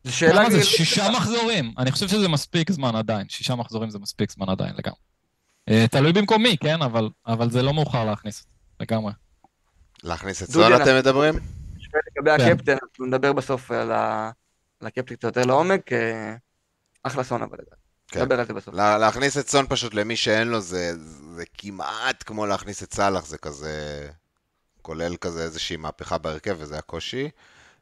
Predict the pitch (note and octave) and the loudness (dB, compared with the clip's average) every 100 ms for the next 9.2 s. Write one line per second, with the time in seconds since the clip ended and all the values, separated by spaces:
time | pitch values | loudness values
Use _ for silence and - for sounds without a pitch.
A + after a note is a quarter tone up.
0 | - D2 D2 D2 D2+ D2+ D2 D2 D2 D2+ | -14 -10 -8 -8 -10 -10 -10 -10 -10 -8
1 | D2+ D2 D2 D#2+ F2+ F#2 - E2 D#2 D#2 | -6 -6 -6 -6 -4 -4 -2 -2 -4 -8
2 | D2+ D#2 D2 - D#2 D#2 D2+ C#2+ C#2 C#2+ | -10 -10 -10 -12 -12 -12 -12 -12 -14 -12
3 | D2+ D#2 D2+ D2 C#2+ C#2+ C#2+ - D#2+ - | -10 -10 -10 -10 -10 -12 -14 -14 -12 -10
4 | D#2 F#2+ G2+ G2 F2 F2+ D#2+ E2 D#2 G2 | -4 2 4 2 2 -2 -4 -10 0 4
5 | G#2 G#2 F2+ F2 F2+ D#2 D#2+ D#2+ - D#2+ | 4 2 -2 -2 -2 -6 -8 -6 -6 -2
6 | F#2 F#2 E2 - - - E2 E2 - E2 | -2 -2 -4 -4 -4 -4 -4 -6 -4 -4
7 | D#2 D2+ D2+ D2+ - F2+ E2+ E2 D#2+ C#2+ | -6 -10 -10 -12 -6 -4 -2 -4 -6 -12
8 | C#2+ E2+ E2+ F#2+ D#2 - G2+ G#2+ G2 E2+ | -8 -6 -6 -6 -8 2 4 6 2 -2
9 | F2 | -4